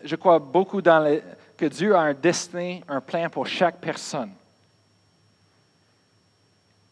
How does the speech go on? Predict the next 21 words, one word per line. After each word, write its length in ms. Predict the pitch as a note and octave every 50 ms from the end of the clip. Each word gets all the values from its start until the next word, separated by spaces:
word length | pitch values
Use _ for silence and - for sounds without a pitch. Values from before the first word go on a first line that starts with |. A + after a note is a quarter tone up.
| _ _
Il, 200 | - D3 E3 F3 - D#3
il, 200 | D3+ E3 E3+ E3 - _ _ _ _ _ _
il 160 | E3+ D#3 E3
a, 100 | E3+ F3 F3
il 160 | - D3 D#3 D#3+
nous 160 | E3 D#3 E3+
a 60 | D#3+
donné 340 | D3 D#3+ E3 E3+ F3+ F3+ E3+
un 120 | D#3+ D3
but 400 | C#3 A#2+ - D#3+ F3+ E3+ D#3 D3
pour 180 | - - D3+ C#3+
notre 240 | C#3+ C#3+ - - D3
vie, 340 | B2 - D3+ D#3+ D#3 D3
la 200 | B2+ B2+ C3 C3
raison 640 | A#2+ B2+ D#3 D#3 D3+ C3+ C3+ D#3+ D#3+ D#3 C#3+ C3 A#2+ - - _ _ _ _ _ _ _ _ _ _ _ _ _ _ _ _ _ _ _ _ _ _ _ _ _ _ -
à 60 | B2+
laquelle 300 | C3 - - E3+ D#3+ D3+ D#3 -
on 260 | D3 C#3 C3+ B2+ A#2+
vit. 460 | A2+ - B2 C#3+ D#3 C#3+ A2 G2 G#2
Amen. 360 | A#2 C3 C#3 C#3 D3 C#3 A2+ - - - - - _ _ _ _ _ _ _ _ _ _ _ _ _ _ _ _ _ _ _ _ _ _ _ _ _ _ _ _ _ _ _ _ _ _ _ _ _ _ _
Et, 260 | - F3 E3+ E3+ D#3+